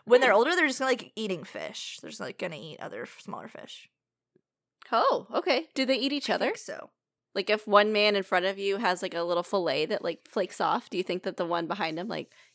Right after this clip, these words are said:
Speaker 2: catches it like popcorn in his mouth? Like,
Speaker 1: Nom,
Speaker 2: "Ooh,
Speaker 1: nom, nom, nom, nom.
Speaker 2: take that while I can."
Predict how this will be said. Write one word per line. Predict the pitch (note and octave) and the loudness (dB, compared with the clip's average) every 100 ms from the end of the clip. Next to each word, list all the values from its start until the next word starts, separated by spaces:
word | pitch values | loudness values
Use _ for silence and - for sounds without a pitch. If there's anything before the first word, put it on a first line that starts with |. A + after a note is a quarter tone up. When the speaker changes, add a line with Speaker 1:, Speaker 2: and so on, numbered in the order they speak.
| - | 0
Speaker 2:
catches | G#3 G#3 | 0 4
it | G3+ | 2
like | - - | 2 0
popcorn | E3+ - F3+ | -2 0 -2
in | F#3+ | -2
his | G3+ | 0
mouth? | F#3+ G#3+ | 0 0
Like, | C#4 | -2
Speaker 1:
Nom, | - - | -2 -6
Speaker 2:
"Ooh, | - | -8
Speaker 1:
nom, | B3 B3 | -10 -8
nom, | A3 | -6
nom, | G3+ F#3+ | -6 -6
nom. | D#3+ - - _ _ _ - | -10 -14 -20 _ _ _ -6
Speaker 2:
take | B3+ | 0
that | D4 C#4 | 4 4
while | A3+ | 4
I | G#3+ | 2
can." | G#3 A3+ G3 | 2 0 -2